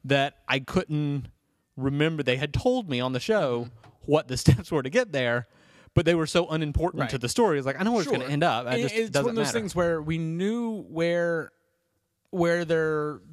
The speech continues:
Speaker 2: their finish line was.
Speaker 1: Right.
Speaker 2: Uh, so now we're basically watching how the sausage gets made, and it's not really that enjoyable, especially when we're looking at Rhonda,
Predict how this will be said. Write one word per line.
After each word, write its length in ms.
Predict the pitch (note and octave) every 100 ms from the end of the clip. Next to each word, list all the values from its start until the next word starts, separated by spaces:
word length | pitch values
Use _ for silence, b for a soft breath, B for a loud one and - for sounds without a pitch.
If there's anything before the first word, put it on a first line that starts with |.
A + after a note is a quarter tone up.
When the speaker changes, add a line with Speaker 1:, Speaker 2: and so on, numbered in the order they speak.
| D#3+
Speaker 2:
their 140 | D3+
finish 360 | C3+ D#3 D3 C3
line 320 | A#2+ G#2+ - -
was. 500 | C3+ A#2+ D2+ - - B2
Speaker 1:
Right. 260 | A2 F#2+ b b -
Speaker 2:
Uh, 340 | C#3 C3+ C3+
so 200 | - D#3+
now 380 | D3+ F3 F#3+ F#3
we're 140 | E3 D#3+
basically 460 | D#3+ D#3+ D#3 D#3+
watching 340 | C#3+ D3 - D3+
how 140 | D3
the 80 | C3
sausage 440 | D#3 C#3+ - B2+ -
gets 240 | A#2+ -
made, 320 | A#2 A#2 A#2+ -
and 320 | C3+ B2+ B2
it's 260 | - A#2+ -
not 220 | D3 C3+ C#3+
really 220 | D3 C#3+
that 200 | D3 C#3+
enjoyable, 520 | C3 C#3+ F3 D#3+ D3+
especially 500 | C3+ D3+ C#3 D3 C#3
when 220 | C3 C3+ C#3
we're 200 | C#3 C3+ D3
looking 300 | C3+ C3+ B2+
at 140 | B2
Rhonda, 400 | C3+ C3 C3 B2+